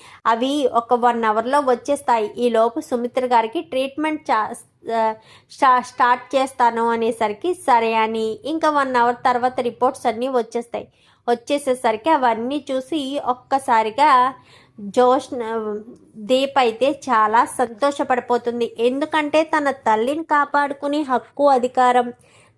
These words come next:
తన తల్లిని కాపాడుకునే అవకాశం దొరికినందుకు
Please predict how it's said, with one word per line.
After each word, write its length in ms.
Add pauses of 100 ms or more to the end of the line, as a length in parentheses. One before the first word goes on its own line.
తన 120
తల్లిని 500
కాపాడుకునే 720
అవకాశం 720
దొరికినందుకు 960